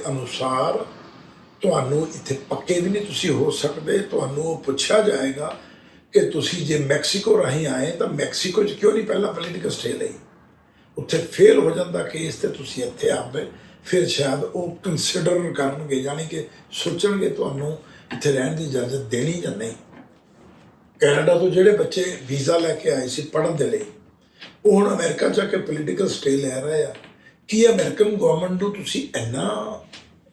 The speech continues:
ਸਮਝ ਲਿਆ ਕਿ ਉਹਨਾਂ ਨੂੰ ਪਤਾ ਨਹੀਂ ਗਾ ਕੁਝ ਵੀ ਤੁਹਾਡਾ, ਤੁਸੀਂ ਕੀ ਕਰਦੇ ਫਿਰਦੇ ਆ?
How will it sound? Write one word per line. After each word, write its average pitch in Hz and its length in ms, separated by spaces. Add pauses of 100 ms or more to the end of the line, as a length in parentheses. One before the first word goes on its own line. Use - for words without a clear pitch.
ਸਮਝ 220 340
ਲਿਆ 160 300
ਕਿ 202 140
ਉਹਨਾਂ 202 280
ਨੂੰ 190 400
ਪਤਾ 156 280
ਨਹੀਂ 220 200
ਗਾ - 80
ਕੁਝ - 220
ਵੀ - 160
ਤੁਹਾਡਾ, - 260
ਤੁਸੀਂ 147 320
ਕੀ 156 140
ਕਰਦੇ 135 320
ਫਿਰਦੇ 120 380
ਆ? 123 100